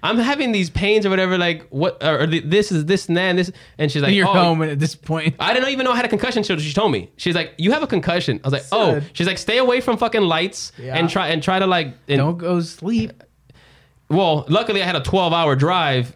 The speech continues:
Speaker 1: so
Speaker 2: Yeah.
Speaker 1: it, I didn't sleep right away. Um, but yeah. Anyways.
Speaker 2: I can't believe you did a whole twelve-hour drive.
Speaker 1: It was bad. Yeah.
Speaker 2: E-, even if you didn't have a concussion, nobody got in that seat and was like, "Yo, I got this."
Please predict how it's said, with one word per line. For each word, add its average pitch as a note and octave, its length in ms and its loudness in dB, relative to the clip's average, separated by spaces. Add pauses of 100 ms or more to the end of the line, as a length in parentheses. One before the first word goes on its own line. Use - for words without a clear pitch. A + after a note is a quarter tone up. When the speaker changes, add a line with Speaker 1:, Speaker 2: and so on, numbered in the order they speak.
Speaker 1:
so - 260 0
Speaker 2:
Yeah. E3 80 4
Speaker 1:
it, D#3+ 140 0
I D3+ 120 -2
didn't D#3+ 260 2
sleep D3+ 260 -2
right B2+ 140 2
away. A#2 340 0 (160)
Um, G#2 460 -4 (100)
but A#2 120 -2
yeah. A2+ 280 0 (320)
Anyways. B2+ 380 0
Speaker 2:
I G#3 40 -4
can't A#3+ 160 2
believe G#3+ 220 0
you F#3+ 80 0
did F#3+ 140 2
a D#3 80 0
whole F3+ 340 -2
twelve-hour D#3 600 -2
drive. B2 420 -8 (160)
Speaker 1:
It A#2+ 80 -2
was A2+ 140 2
bad. F#2+ 340 -2 (260)
Yeah. F#2+ 200 -4 (320)
Speaker 2:
E-, C#4 220 2
even D#4+ 360 0
if A3 100 2
you E3+ 140 -2
didn't G3+ 300 0
have D#3 180 2
a C3+ 40 -2
concussion, C3 600 -4 (160)
nobody D#4 640 0
got C4 360 0
in A#3 200 2
that A3 220 0
seat A3 280 -2
and E3+ 80 0
was D#3+ 140 0
like, C#3+ 180 0
"Yo, C3+ 160 -2
I B2 120 -4
got A2 260 -8
this." A2+ 320 -12